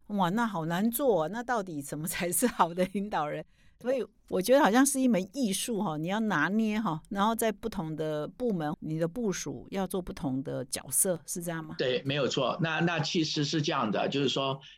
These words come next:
Speaker 2: <clears throat> 其实过去也有做比较大型的研究的，做了一些归纳了哈。
Speaker 1: 嗯。
Speaker 2: 那做一些归纳这个部分，那么这，这也大概好几十年做了这样的研究，提供给后续这些研究，大概一般都 follow 啊。举例来讲，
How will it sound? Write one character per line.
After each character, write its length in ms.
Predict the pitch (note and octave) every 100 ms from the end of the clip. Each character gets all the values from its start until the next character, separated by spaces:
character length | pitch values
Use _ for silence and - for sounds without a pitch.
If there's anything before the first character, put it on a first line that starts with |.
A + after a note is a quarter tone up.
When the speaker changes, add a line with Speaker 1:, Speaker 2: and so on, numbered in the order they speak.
| -
Speaker 2:
<clears throat> 400 | D#3+ G3 - G#3
其 140 | D3+ D#3+
实 80 |
过 160 | E3 F3+
去 160 | D#3+ D#3
也 100 | C#3+
有 320 | A#2 F#2+ - -
做 180 | D#3+
比 80 | C#3+
较 320 | A#2+ B2 A2+ A2+
大 220 | E3+ D#3
型 240 | B2 - G#2
的 100 | A2+
研 300 | G2 G2+ A2+
究 220 | C#3+ A2
的， 180 | G#2+ F#2+
做 240 | - B2+
了 100 | G2
一 80 | G#2
些 160 | G2+ A2+
归 320 | - A#2+ A#2
纳 260 | A#2+ F#2+
了 60 | - -
哈。 180 | G2+ G2+ - - - -
Speaker 1:
嗯。 240 | G#3 E3+
Speaker 2:
那 320 | D#3 C#3+ C3+ C3
做 140 | F#3
一 60 | D#3
些 180 | C#3+ D#3
归 300 | D#3 E3 E3+
纳 220 | E3+ C3
这 160 | C#3+ D#3
个 100 | -
部 220 | D3+ C3+
分， 360 | C#3 B2+ A#2
那 140 | A#2 B2+
么 240 | B2 A#2
这， 240 | G#2 D3 B2
这 160 | D3
也 260 | C3 G#2+ F#2+
大 140 | A#2
概 320 | B2+ A#2+ A#2 G#2+
好 160 | G#2+
几 160 | G#2 G2+
十 220 | - G#2
年 480 | B2 G2+ F#2+ A#2 B2 _ _ -
做 160 | D#3+
了 120 | B2+ G#2+
这 80 |
样 140 | C#3+ A#2
的 140 | A2
研 280 | G2+ F#2 A2
究， 320 | A2+ D3+ A2+
提 200 | - A#2+
供 260 | A#2 C#3+ C#3+
给 220 | B2 G2+
后 260 | F#2+ E3 D3
续 280 | - C#3+ A#2+
这 160 | C#3+
些 160 | C#3 C3
研 120 | G2+
究， 200 | A#2 A#2
大 160 | C3+ B2
概 100 | B2
一 100 | B2
般 240 | C3+ B2+
都 120 | B2
follow 480 | G2+ C3 B2+ B2+ F#2+
啊。 100 | F#2+
举 160 | F#2+ A2+
例 100 | C#3
来 200 | G#2 G#2+
讲， 260 | G2+ F2+